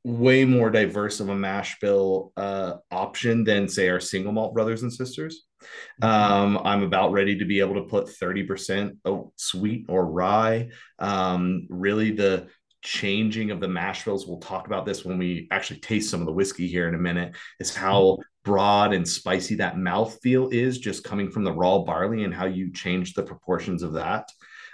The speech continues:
Speaker 1: Um, the second biggest thing is, unlike bourbon in the United States, um, that has to be all in a charred new American white oak barrel. The barrel can only be used one time.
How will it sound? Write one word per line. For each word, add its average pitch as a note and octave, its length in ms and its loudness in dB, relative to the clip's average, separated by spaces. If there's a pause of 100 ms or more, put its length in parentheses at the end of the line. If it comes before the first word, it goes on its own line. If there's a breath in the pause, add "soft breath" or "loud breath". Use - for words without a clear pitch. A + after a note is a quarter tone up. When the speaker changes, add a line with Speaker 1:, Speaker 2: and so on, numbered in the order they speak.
Speaker 1:
Um, G2+ 460 2 (360)
the G2 140 -4
second - 520 0
biggest G#2 460 0
thing G2+ 500 0
is, G2 480 2 (220 loud breath)
unlike G#2 480 -2
bourbon G#2 400 0
in F#2 120 -2
the F#2 60 -4
United F2 440 -4
States, - 560 -2 (320 loud breath)
um, F#2 240 0
that F#2 100 2
has G2 240 -2
to G2+ 80 -6
be G2+ 180 2
all G2 380 4
in F#2 80 0
a F2 80 -2
charred G2+ 560 0
new G2 260 -2
American G2 440 -4
white F#2+ 180 -2
oak F#2+ 220 -2
barrel. F#2 280 -2
The F2+ 60 -12
barrel E2+ 320 -4
can G2+ 160 -10
only F#2+ 220 -4
be F2+ 80 -4
used F#2 340 -4
one F2+ 240 -2
time. F#2+ 560 -4